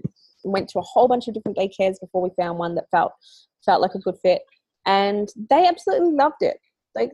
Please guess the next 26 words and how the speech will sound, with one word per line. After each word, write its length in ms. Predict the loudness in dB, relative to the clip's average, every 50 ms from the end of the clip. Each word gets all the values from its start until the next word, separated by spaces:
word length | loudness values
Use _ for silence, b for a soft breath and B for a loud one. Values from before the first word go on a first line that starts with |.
| _ 2
they 180 | 2 2 2
loved 680 | 0 0 -2 -2 0 0 0 2 2 2 2 0 -2 -4 -2 _
their 140 | 2 2 4
days 260 | 4 4 4 2 0 -4
in 140 | -6 -6
daycare. 680 | -2 -2 -2 -2 -2 -4 -8 -8 -6 -4 -4 -4 -4 -8 _ _ _ -2
And, 580 | 0 0 0 0 0 0 -2 -2 -4 -4 -6 -8 -10 -4
like, 180 | -4 -4 -2 -4 -4 -2
I 200 | 0 0 0 0
was, 640 | 0 0 0 0 0 -2 -4 -8 -16 -20 -20 -10 -4
I 100 | 0 2
was 120 | 2 2 2
breastfeeding 540 | 0 -2 -2 0 0 0 2 2 2 0 -2
as 100 | -2 0 0
well 420 | 2 2 2 0 0 -2 -4 -8 _ _ _ _ _ _
then. 380 | -6 -4 -4 -4 -4 -4 -6 -6 -6 -6
Um, 240 | -6 -4 -6 -8
so 180 | -6 -4 -2 0
I 200 | 2 2 2 4
would 260 | 4 4 4 2 0 b b b b b b -8 -4 2
go 380 | 2 2 2 4 2 2 2 2
in 260 | 2 0 -2 -2 -2 -2
on 180 | -4 -4 -2
my 140 | -2 -2 -2
lunch 360 | 0 0 -2 -2 -4 -8 -4 0
break 280 | 0 2 2 2 0